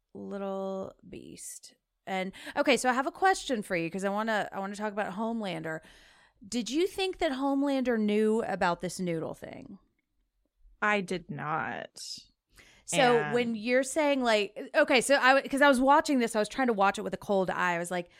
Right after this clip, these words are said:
Speaker 1: are they trying to keep it from Homelander because they don't want him to know about this scam that's going on, or because they don't wanna get in trouble?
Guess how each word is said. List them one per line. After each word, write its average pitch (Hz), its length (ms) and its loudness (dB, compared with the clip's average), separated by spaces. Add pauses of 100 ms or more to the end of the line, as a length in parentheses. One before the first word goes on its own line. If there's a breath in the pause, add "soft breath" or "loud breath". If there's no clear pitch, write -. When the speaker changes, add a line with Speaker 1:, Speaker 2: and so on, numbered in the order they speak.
(220 loud breath)
Speaker 1:
are - 60 -8
they 202 100 0
trying 277 180 0
to 381 60 -2
keep 302 220 0
it 247 120 2
from 208 160 0
Homelander 185 540 0
because 190 240 -6
they 185 140 -2
don't 190 200 0
want 214 200 -2
him 214 140 -4
to 202 100 -6
know 190 260 0
about 180 320 0
this - 420 -8
scam 185 320 -2
that's 180 160 -8
going 170 280 -2
on, 220 340 2
or - 40 -16 (320 loud breath)
because 202 180 -8
they 180 100 -4
don't 180 120 -6
wanna 165 140 -10
get 160 160 -14
in 143 120 -16
trouble? - 720 -14